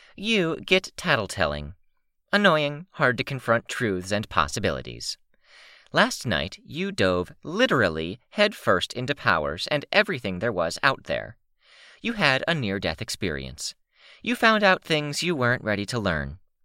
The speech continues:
"So none of it's the power?" I asked. "Antares, honey, you've been in this business longer than I have. You lived it even before you triggered. You should know the answer to that question."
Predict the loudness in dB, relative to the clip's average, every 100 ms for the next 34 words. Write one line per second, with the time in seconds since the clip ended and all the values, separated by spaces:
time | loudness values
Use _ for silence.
0 | _ _ _ _ _ _ _ _ _ _
1 | -8 -2 0 0 -2 -6 -6 -2 -2 -2
2 | -6 -8 -2 0 2 0 -4 _ _ _
3 | -2 0 0 -4 -10 -16 _ _ _ _
4 | _ _ _ _ -2 0 0 2 4 2
5 | -2 -6 -2 0 0 -2 -10 _ _ _
6 | -12 -2 0 2 2 4 4 2 0 2
7 | 0 2 -2 -2 2 4 4 0 2 2
8 | 2 0 -2 -4 -8 -12 -18 -20 _ _
9 | -2 0 2 2 4 4 0 -6 -6 -6
10 | -4 -2 2 2 2 2 2 2 -2 0
11 | 0 0 -4 -12 -18 _ _ _ _ -10
12 | -2 0 2 2 4 4 4 0 -2 -2
13 | -2 -6 -4 0 0 -2 -6 -6 -6 -8
14 | -10